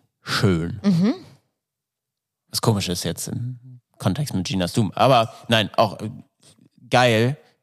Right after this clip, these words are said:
Speaker 1: Also einfach ein Album, was mich mal wieder richtig mitnimmt von denen.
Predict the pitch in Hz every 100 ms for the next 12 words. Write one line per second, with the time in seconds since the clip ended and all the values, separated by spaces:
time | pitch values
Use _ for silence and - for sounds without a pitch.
0 | _ _ - 107 123 135 180 220 214 180
1 | 185 196 170 185 151 127 127 117 127 123
2 | 113 139 - 92 - 92 87 90 90